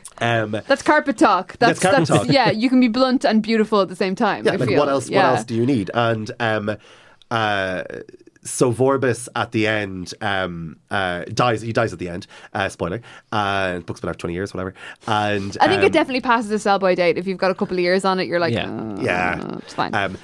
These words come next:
Speaker 1: but when, when he fades away into this, like, dark sand landscape, uh, Death is just there. And, uh, Vorbis is like, "What, what?" And Vorbis, who spent his entire career torturing people and using people and all this kind of stuff, is like, "Well, what happens now?" And it's like,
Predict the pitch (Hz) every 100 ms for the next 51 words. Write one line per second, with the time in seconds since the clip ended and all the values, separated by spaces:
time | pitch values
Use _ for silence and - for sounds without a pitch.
0 | - - 131 120 135 135 127 127 127 117
1 | 113 107 107 95 95 104 95 101 98 -
2 | 95 92 95 98 95 92 - - - -
3 | 107 98 113 101 104 92 - 87 80 82
4 | - - - 104 92 92 101 90 85 92
5 | 90 87 92 90 87 - _ _ _ _
6 | 107 113 - 104 120 120 139 120 117 135
7 | 117 127 - 143 143 139 127 127 123 120
8 | 110 - 113 117 113 110 104 95 92 -
9 | - - 120 113 104 98 104 113 110 110
10 | 98 101 104 107 110 95 101 - - -
11 | - 120 113 107 _ _ - 113 117 117
12 | 104 117 170 104 92 95